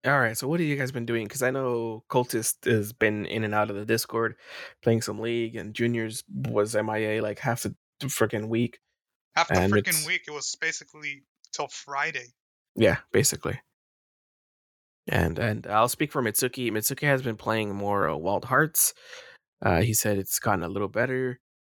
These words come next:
Speaker 1: and he's been playing League, uh, A rams, and that's about it.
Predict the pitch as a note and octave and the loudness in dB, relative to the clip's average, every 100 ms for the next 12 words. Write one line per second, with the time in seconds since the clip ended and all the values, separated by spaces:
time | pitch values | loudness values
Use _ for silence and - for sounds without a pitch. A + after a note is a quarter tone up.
0 | _ _ - F#2 A#2 F#2+ - G#2 E2 B2 | _ _ 0 2 2 2 -2 -2 -2 0
1 | F#2 D#2+ F2 G#2+ A#2 A2+ - - - G2+ | 0 -2 -4 -4 -2 -4 -8 -18 -6 -2
2 | G2+ - A2 A2+ A#2 A2+ A#2 - _ - | 0 0 0 0 -2 -2 -4 -4 _ -2
3 | F#2+ D#2 - - - F2+ A2+ | 0 0 -2 -4 0 2 2